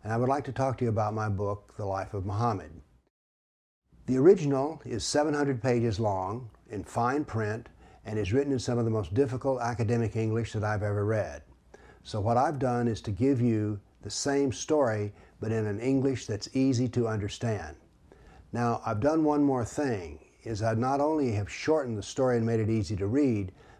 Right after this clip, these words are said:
but every paragraph in my books is, has an index number,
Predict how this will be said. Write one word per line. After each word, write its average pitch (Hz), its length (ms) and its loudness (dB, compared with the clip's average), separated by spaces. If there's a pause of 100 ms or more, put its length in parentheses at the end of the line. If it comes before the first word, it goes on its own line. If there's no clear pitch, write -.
(120)
but 101 280 -4
every 147 340 4
paragraph 110 840 0
in 113 160 -2
my 104 180 -2
books 110 480 -4 (140)
is, 107 180 -8
has 104 220 -2
an 113 80 2
index 143 420 2
number, 104 400 -4